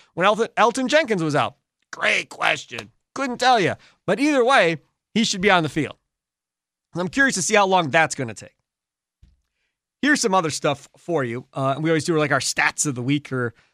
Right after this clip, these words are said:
uh, whatever the case may be, uh, every week that I usually find on Twitter or whatever. This week,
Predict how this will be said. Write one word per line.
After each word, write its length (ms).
uh, 320
whatever 380
the 80
case 320
may 180
be, 400
uh, 300
every 280
week 200
that 240
I 60
usually 380
find 300
on 120
Twitter 240
or 20
whatever. 320
This 360
week, 420